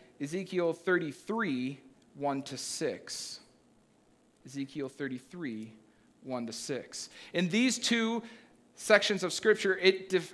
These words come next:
uh, it defines, uh, and reveals the importance of the job of a watchman. And I'm just gonna kinda give you snippets, but if you want to h-, read it word for word, that's where you'll find it.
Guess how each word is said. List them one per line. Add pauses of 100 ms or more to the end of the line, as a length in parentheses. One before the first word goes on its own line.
uh, (100)
it
defines, (880)
uh,
and
reveals (1000)
the
importance
of
the
job
of
a
watchman. (1300)
And
I'm
just
gonna
kinda
give
you
snippets,
but
if
you
want
to
h-, (220)
read
it
word
for
word,
that's
where
you'll
find
it.